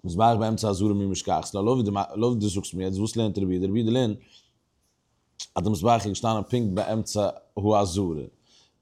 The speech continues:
אזוי קומט אויס, אז האט זיי גוט געבלאקט, דער טיר פון דעם, פון דעם היכל. איך האב יעצט ווייסן, אז לויט דער סתם משנה אין מסכת מידות, איז דער חשבון,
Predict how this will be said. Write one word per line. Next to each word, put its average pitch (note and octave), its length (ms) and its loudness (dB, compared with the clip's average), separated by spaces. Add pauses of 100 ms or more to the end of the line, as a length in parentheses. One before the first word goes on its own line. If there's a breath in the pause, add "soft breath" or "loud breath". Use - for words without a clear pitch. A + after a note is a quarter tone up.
אזוי A#2 400 4
קומט A#2+ 240 -2
אויס, B2 200 0
אז G#2 120 -4
האט G2+ 100 0
זיי G#2+ 260 4
גוט G2 180 0
געבלאקט, G#2+ 600 4 (480)
דער G#2+ 280 4
טיר A2 560 2 (420)
פון A#2+ 220 2
דעם, A2 420 0 (420)
פון A#2+ 160 0
דעם G#2+ 240 0
היכל. F#2+ 400 4 (100)
איך F2 120 -4
האב G#2+ 100 0
יעצט A#2 240 2
ווייסן, C3 320 0
אז G#2 180 -2
לויט B2 140 4
דער G#2 60 -2
סתם A#2 320 0
משנה A2+ 260 -4 (140)
אין G#2 80 -8
מסכת G#2 480 -8
מידות, G#2+ 540 -4 (500)
איז G2+ 120 -2
דער F#2+ 100 -4
חשבון, G2+ 540 0